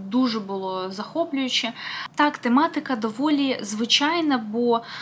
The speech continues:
тут є такі звичайні проблеми, бо невпевнений Зендерс і невпевнена Ліс, і вони намагаються зрозуміти один одного і зрозуміти себе в першу чергу, і знайти себе. Але якось дуже класно воно все зіграло, і,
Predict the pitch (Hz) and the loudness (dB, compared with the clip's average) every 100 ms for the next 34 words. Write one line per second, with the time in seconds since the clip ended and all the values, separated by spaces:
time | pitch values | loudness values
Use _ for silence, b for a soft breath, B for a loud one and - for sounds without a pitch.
0 | B - 277 262 277 277 262 220 247 - | B -6 -4 0 -2 -2 -4 -2 0 2
1 | 285 254 247 226 226 233 233 226 214 196 | 4 4 2 0 2 2 4 2 2 0
2 | - - - 214 208 214 214 247 247 233 | -4 -12 -6 -2 -2 -4 -2 0 2 2
3 | 226 226 202 208 208 202 202 208 - - | 0 -2 -2 -2 -2 -4 -6 -4 -4 -6
4 | 220 214 208 208 - 214 214 220 226 202 | -4 -4 -4 -6 -4 -2 0 0 -2 -2
5 | 208 202 202 202 214 220 220 226 220 214 | -4 -6 -6 -4 -2 -2 -2 -4 -4 -6
6 | 208 220 220 226 220 214 220 214 214 202 | -4 -2 0 0 0 -2 -2 -2 -4 -6
7 | 202 208 208 214 202 208 233 233 226 - | -6 -6 -6 -8 -4 -2 -2 0 -2 0
8 | 240 208 214 - 202 - 202 - 202 202 | -2 -2 -4 -4 -8 -6 -4 -2 -2 -6
9 | 202 208 214 214 214 - 185 185 190 B | -6 -2 -2 -4 -6 -6 -8 -10 -10 B
10 | - - 254 277 302 269 - 254 262 247 | -10 0 2 6 8 6 4 2 2 0
11 | 214 233 208 190 175 - 190 185 190 - | 0 -2 -2 -4 -6 -8 -12 -10 -10 -8
12 | 208 202 214 269 320 269 214 - 226 226 | -6 -6 4 8 8 6 2 -2 -2 -2